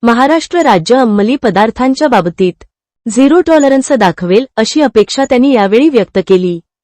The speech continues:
राज्यात यापुढे गुन्हेगार मोकाट सुटणार नाही, हा विश्वास राज्यातील सामान्य माणसाला वाटेल, अशा रीतीने पोलीस विभाग कार्यरत राहील, असेही सांगितले. पोलीस गृहनिर्माण महामंडळाने राज्यातील निवासस्थाने अतिशय गुणवत्तापूर्वक उभी केली असल्याबद्दल त्यांनी पोलीस महासंचालक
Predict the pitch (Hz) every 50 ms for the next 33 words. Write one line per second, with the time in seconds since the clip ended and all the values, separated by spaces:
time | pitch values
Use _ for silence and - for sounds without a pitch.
0 | _ _ 226 240 240 240 208 277 311 - - 311 294 277 277 - 277 285 311 294
1 | 233 214 196 190 208 196 247 285 294 262 233 208 - 254 269 277 - - 226 185
2 | - 190 185 190 190 190 190 180 196 247 277 269 262 226 202 196 - - 247 277
3 | 285 - 277 247 220 175 214 220 220 - 269 262 - - 190 170 175 190 214 240
4 | 285 285 262 220 196 - - 196 208 233 220 208 190 180 - 240 247 214 - -
5 | 226 233 233 208 - 208 214 247 254 - 208 190 185 220 247 - 262 247 214 226
6 | 240 254 - - 214 180 175 190 208 233 214 208 196 185 202 226 233 202 - -
7 | 185 190 196 - - 190 175 170 175 165 - 180 180 170 170 - _ _ _ _
8 | _ _ _ _ _ _ _ _ _ - 262 269 285 359 330 294 269 254 226 226
9 | 233 254 269 269 277 294 311 294 262 220 214 214 226 240 247 247 247 247 254 277
10 | 262 233 190 165 151 190 208 220 - 285 285 247 208 175 185 202 - - 262 -
11 | - - 240 240 240 247 233 220 233 233 - 277 285 240 214 202 190 190 208 247
12 | 254 - 269 269 - 269 247 262 277 269 - 233 190 175 202 196 - 196 180 185
13 | 180 170 - - 185 190 196 185 185 170 180 226 247 - 254 240 240 254 - -
14 | 208 196 208 269 277 - 277 254 233 240 226 - 247 233 226 240 233 240